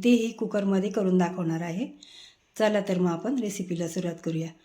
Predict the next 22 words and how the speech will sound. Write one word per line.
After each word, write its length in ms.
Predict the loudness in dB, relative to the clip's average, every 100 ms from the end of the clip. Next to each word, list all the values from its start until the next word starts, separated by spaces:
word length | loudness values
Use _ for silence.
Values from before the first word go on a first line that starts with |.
| _ -20 _
सर्वात 360 | -4 2 2 4
आधी 180 | 2 2
आपल्याला 340 | 0 0 0
हे 160 | 2 0
सोयाबीन 500 | 2 2 2 4 2
भिजत 220 | 2 0
घालायचे. 540 | 0 0 0 0 -4 -6 -14 -20 -20 -20 -4
सोयाबीन 420 | 0 2 4 4
भिजत 220 | 2 0
घालण्यासाठी 640 | 2 2 4 4 2 -2 2
मी 160 | 2
इथे 300 | 2 0 -2 -4
उकळतं 380 | -4 -2 -2
पाणी 240 | 0 2 2
करून 280 | 2 2 2
घेतलं 320 | 2 0 -4 -6 -18 -20 -20 _
आणि 260 | 0 2 4
ह्या 200 | 2 0 -4 -10 -2
बाउलमध्ये 460 | 2 2 2 2
आता 160 | -2 -2
टाकून 360 | -6 -4 2
घेते. 520 | 2 2 -4 -6 -10